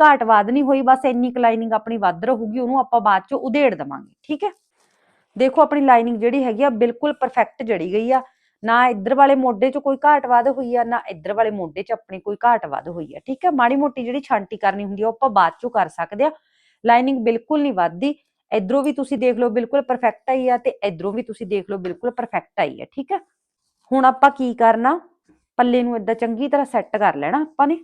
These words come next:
ਨੀਚੇ ਵਾਲੇ ਪਾਸੇ ਨੂੰ ਕਰਨਾ ਐਂ ਕਰਕੇ। ਇਹਦੇ ਬਲ ਵਗੈਰਾ ਜਿਹੜੇ ਹੈਗੇ ਨੇ, ਉਹ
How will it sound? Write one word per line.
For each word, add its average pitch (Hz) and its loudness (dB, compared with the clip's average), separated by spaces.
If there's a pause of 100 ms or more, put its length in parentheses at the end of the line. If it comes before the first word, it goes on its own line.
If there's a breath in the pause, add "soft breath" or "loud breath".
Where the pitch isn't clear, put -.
(140)
ਨੀਚੇ 233 -2
ਵਾਲੇ 214 4
ਪਾਸੇ 175 -4
ਨੂੰ 175 -6
ਕਰਨਾ 160 -4
ਐਂ 185 -6
ਕਰਕੇ। 156 -4 (1000)
ਇਹਦੇ 214 0
ਬਲ 214 8
ਵਗੈਰਾ 208 4
ਜਿਹੜੇ 208 2
ਹੈਗੇ 240 0
ਨੇ, 262 0
ਉਹ 277 0